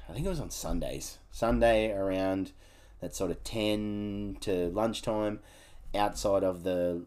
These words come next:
local card store there, they'd have swap meets. So you'd just sit down with other people and you'd trade cards and flick through each other's cards and,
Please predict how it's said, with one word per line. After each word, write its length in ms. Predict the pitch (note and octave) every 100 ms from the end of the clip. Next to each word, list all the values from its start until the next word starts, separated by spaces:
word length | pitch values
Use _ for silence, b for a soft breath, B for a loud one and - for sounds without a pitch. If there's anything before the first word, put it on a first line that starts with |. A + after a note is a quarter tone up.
| -
local 500 | F#2+ G2 F2+ F#2+ E2
card 380 | - G2 G2 F#2
store 320 | - G#2 F#2+
there, 320 | F2+ D2+ B2 - -
they'd 160 | F#2
have 220 | F#2+ F2 E2+ -
swap 280 | - C3+ -
meets. 280 | F2 - -
So 220 | E2 E2+
you'd 280 | D#2+ E2+ D#2+
just 180 | - - -
sit 200 | - B2+
down 200 | G#2+ G#2
with 120 | G2
other 140 | G2 G2
people 420 | G#2+ G#2 G#2 G2+
and 120 | F2+
you'd 120 | E2 D2+ b b b b b b -
trade 320 | - A#2 G#2+ -
cards 320 | A2 G#2+ G#2+
and 100 | -
flick 180 | G2+ -
through 200 | G#2 G#2
each 160 | G2
other's 240 | G2+ G2+ -
cards 560 | G#2+ G#2 G#2 G#2 F#2+
and, 140 | E2+